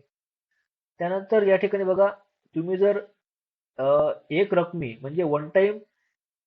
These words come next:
पूर्ण रक्कम जी आहे तुमची पेंडिंग रक्कम ती जर भरली, तर तुम्हाला त्या ठिकाणी काही पाच टक्क्यापर्यंत सवलत सुद्धा मिळू शकते.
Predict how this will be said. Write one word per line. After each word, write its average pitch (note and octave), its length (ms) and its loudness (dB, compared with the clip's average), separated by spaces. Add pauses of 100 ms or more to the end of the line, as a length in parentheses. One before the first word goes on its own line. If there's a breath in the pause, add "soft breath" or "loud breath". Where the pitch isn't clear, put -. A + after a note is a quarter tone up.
(120)
पूर्ण D#3 160 -10
रक्कम F3+ 560 -2
जी F3 80 -2
आहे E3+ 120 -2
तुमची D#3+ 220 -10
पेंडिंग D3+ 340 -4
रक्कम D3 420 -6
ती D#3 60 -4
जर E3+ 140 -2
भरली, C#3+ 360 -2 (400)
तर F3+ 80 -4
तुम्हाला F#3+ 580 0 (580)
त्या D3 100 -4
ठिकाणी F3 640 -4 (2250)
काही F3 400 -4
पाच D#3 360 -2
टक्क्यापर्यंत E3+ 540 -4
सवलत D#3+ 320 -2
सुद्धा D#3+ 280 -2
मिळू D#3 200 -2
शकते. D#3 480 -10